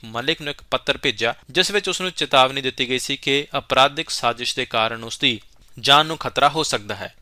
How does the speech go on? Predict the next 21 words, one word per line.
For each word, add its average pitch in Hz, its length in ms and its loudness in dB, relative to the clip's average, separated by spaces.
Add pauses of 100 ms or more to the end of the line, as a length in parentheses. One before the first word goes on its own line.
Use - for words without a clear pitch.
ਨਿਯਮਾਂ 147 240 2
ਮੁਤਾਬਿਕ 165 540 2
ਆਰ 127 160 6
ਸੀ - 200 -4
ਐਮ 127 100 -8
ਪੀ 127 180 -6
ਅਜਿਹੇ 120 260 -6
ਮਾਮਲਿਆਂ 113 400 -6
ਦੇ 113 80 -16
ਵਿੱਚ 113 220 -10
ਇੱਕ 120 160 -10
ਪੱਤਰ 120 320 -8
ਜਾਰੀ 110 280 -4
ਕਰਦੀ 117 380 -2
ਹੈ, 120 240 -2
ਜਿਸ 120 240 -10
ਨਾਲ 147 140 -2
ਲੋਕ 117 360 -8
ਆਪਣੀ 120 420 -6
ਸੁਰੱਖਿਆ - 520 -4
ਲਈ 127 200 0